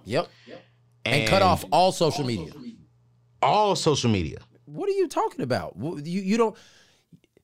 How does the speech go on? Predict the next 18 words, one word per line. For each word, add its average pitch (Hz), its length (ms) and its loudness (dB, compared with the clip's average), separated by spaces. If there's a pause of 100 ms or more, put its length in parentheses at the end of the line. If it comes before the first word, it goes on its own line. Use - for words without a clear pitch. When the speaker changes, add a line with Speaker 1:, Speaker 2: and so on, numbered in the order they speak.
(320)
Speaker 1:
you 156 500 2 (360)
do 180 180 4
not 170 360 2
have 190 260 2 (100)
access 170 600 -2
to 143 120 -4
me 110 420 -4 (240)
when 135 180 -2
I'm 131 180 0
in 127 120 0
vulnerability. 107 760 -4 (640)
Speaker 2:
Mm. 147 600 2 (680)
Speaker 1:
You 226 260 4
cannot 175 680 2
be 190 160 4
in 165 100 2
the 147 100 0
operating 127 560 2